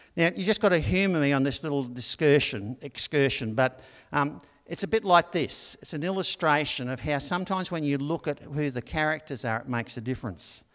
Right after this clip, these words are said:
I want to read you a little story, and I want you to think about,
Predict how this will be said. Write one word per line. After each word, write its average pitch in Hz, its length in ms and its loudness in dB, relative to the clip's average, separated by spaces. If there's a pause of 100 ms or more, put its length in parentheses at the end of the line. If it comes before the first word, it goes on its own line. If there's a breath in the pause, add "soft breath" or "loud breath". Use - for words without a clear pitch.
(520 loud breath)
I 175 40 0
want 233 160 8
to 247 40 8
read 214 280 6
you 180 100 4
a - 20 4
little 180 280 4
story, 190 920 4 (580 soft breath)
and 165 140 2
I 170 80 6
want 190 300 2
you 185 80 2
to 165 100 0
think 185 360 -4
about, 135 480 0